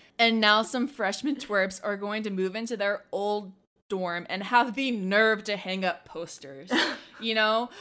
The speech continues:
Speaker 1: Like, how do they have the nerve to deck the halls that we once walked through like it's this historical scene? Like,
Speaker 2: Yeah.
Speaker 1: uh, uh,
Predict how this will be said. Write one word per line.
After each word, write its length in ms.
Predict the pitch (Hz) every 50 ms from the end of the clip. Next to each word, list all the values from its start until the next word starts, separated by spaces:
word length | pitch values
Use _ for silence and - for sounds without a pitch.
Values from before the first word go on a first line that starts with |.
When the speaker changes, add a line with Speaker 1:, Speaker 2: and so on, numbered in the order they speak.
| - -
Speaker 1:
Like, 280 | - 220 233 226 220 220 - - - - - _ _ _ _ _ _ _ _ _ _ _ - - - _ _ -
how 420 | - 285 302 320 320 320 339 330
do 200 | 262 - - 285
they 120 | 269 285 277
have 180 | 269 269 247 240
the 60 | 262
nerve 420 | 240 226 226 226 226 226 214 220 -
to 140 | - 220 196
deck 460 | 190 190 - 208 202 214 214 214 - -
the 140 | 202 208
halls 280 | 202 208 202 202 202 196
that 240 | 196 - - 214 196
we 160 | 196 214 214
once 340 | 208 196 214 196 190 190 -
walked 320 | 196 185 175 175 185 185 -
through 140 | 190 185 180
like 160 | 175 175 185
it's 140 | 196 185 -
this 220 | 190 180 180 -
historical 1080 | - 202 185 - - - - - 233 220 220 226 226 214 208 214 - 208 196 180 175 180
scene? 640 | - - - 208 202 196 190 185 180 175 170 175
Like, 100 | 196 196
Speaker 2:
Yeah. 420 | 185 180 175 175 - 196 185 175 - -
Speaker 1:
uh, 40 | 139
uh, 100 | 143